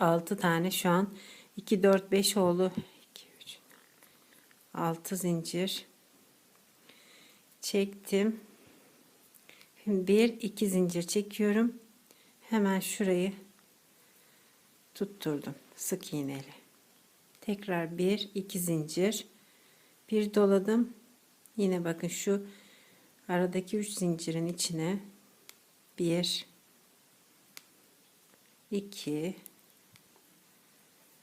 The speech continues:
üç, dört, beş tane trabzan yapıyorum. Bir, iki, üç,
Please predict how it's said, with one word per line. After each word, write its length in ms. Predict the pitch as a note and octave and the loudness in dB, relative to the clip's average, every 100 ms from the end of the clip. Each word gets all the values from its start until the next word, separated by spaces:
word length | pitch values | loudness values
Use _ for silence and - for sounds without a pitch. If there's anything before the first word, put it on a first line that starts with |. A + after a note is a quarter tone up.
| _ _ _ _ _ _ - - _ _ | _ _ _ _ _ _ -20 -20 _ _
üç, 580 | G3+ F#3+ F#3+ - - - - _ _ _ _ _ _ _ _ _ _ _ _ _ _ _ _ _ _ _ _ _ - E3+ | -4 -4 -6 -8 -8 -10 -16 _ _ _ _ _ _ _ _ _ _ _ _ _ _ _ _ _ _ _ _ _ -14 -10
dört, 680 | D#3 D#3+ F#3 G3 - - - - _ _ _ _ _ _ _ _ _ _ _ _ _ _ _ _ _ _ | -8 -6 -8 -10 -16 -10 -10 -12 _ _ _ _ _ _ _ _ _ _ _ _ _ _ _ _ _ _
beş 280 | G3 G3 - | 0 0 0
tane 400 | - D3 C3+ C3+ - - _ _ _ _ _ _ _ _ _ _ _ _ _ _ - - | -2 -4 -4 -6 -12 -20 _ _ _ _ _ _ _ _ _ _ _ _ _ _ -20 -12
trabzan 480 | - F3+ F3 E3 D#3+ | 0 2 2 2 0
yapıyorum. 720 | D3+ F#3 - G#3+ G#3 G#3+ G#3 - - _ _ | 0 -2 0 2 2 2 0 -8 -20 _ _
Bir, 520 | F#3+ F3 F3 F3 - - _ - | -4 0 0 -2 -6 -10 _ -12
iki, 400 | F3+ - F3+ D#3 | -10 -8 -6 -4
üç, 460 | E3+ F3 - - | -4 -4 -6 -8